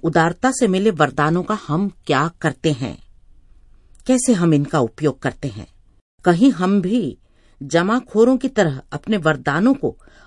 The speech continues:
अपने ही लिए तो नहीं रख रहे ताकि बाजार गर्म होने पर उससे और अधिक कमा सकें? यह जानकर भी कि ऐसा करना गलत है,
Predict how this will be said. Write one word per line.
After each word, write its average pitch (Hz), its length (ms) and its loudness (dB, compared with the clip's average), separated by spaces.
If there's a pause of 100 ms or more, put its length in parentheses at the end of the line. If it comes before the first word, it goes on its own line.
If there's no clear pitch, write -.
(160)
अपने 196 360 -2
ही 226 220 -2
लिए 196 280 0
तो 220 180 -4
नहीं 180 300 0
रख 247 220 -2
रहे 220 380 -4 (480)
ताकि 160 240 0
बाजार 139 460 2
गर्म 185 280 0
होने 185 300 -4
पर 151 260 -4 (480)
उससे 190 240 2
और 170 200 4
अधिक 190 240 -4 (100)
कमा 139 260 0
सकें? 240 380 -4 (560)
यह 269 160 2
जानकर 190 560 0
भी 147 300 -8 (360)
कि 220 80 -2
ऐसा 196 280 0
करना 240 480 -2 (240)
गलत 185 320 2
है, - 260 -14